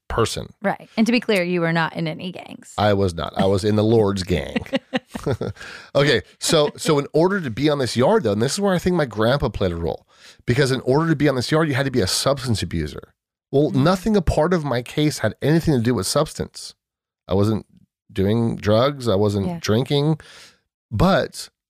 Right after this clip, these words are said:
Speaker 1: my grandpa called me one day, and he visited me when I was in the A yard, and he was like, "Did you drink in Tijuana?" And I was like, "Oh, yeah, I was drunk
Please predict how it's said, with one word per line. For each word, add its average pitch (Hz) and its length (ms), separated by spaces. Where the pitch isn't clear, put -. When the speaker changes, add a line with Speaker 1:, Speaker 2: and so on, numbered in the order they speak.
Speaker 1:
my 113 220
grandpa 113 340
called 143 360
me 131 100
one 95 200
day, 95 140
and 90 160
he 190 220
visited 113 420
me 92 240
when 95 160
I 92 40
was 92 120
in 98 180
the 90 160
A 101 40
yard, 87 320
and 92 60
he 104 60
was 95 100
like, 87 140
"Did 131 180
you 214 100
drink 101 580
in 123 160
Tijuana?" 151 560
And 107 60
I - 20
was 107 100
like, 98 180
"Oh, 117 140
yeah, 104 180
I 104 40
was 78 160
drunk 85 460